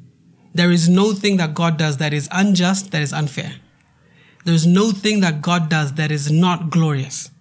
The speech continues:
That is not in the nature of God. Why do we know this? Because he is perfection.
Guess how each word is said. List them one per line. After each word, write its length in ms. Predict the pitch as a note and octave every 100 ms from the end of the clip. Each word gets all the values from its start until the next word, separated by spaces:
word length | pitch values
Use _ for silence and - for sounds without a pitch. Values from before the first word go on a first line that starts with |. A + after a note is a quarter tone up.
| _ - -
That 200 | G3 G#3
is 140 | F3+
not 260 | E3+ F3+ F3+
in 100 | E3+
the 60 | D#3+
nature 380 | D#3+ E3 -
of 160 | D#3+ C#3+
God. 320 | D#3+ D3 D3+
Why 180 | D3+ E3
do 60 | F3
we 80 |
know 200 | E3 E3
this? 180 | F#3 G3
Because 460 | - G3 G3+ G3 G3
he 180 | A3 G#3
is 140 | G3
perfection. 680 | - F3 F3+ F3 - -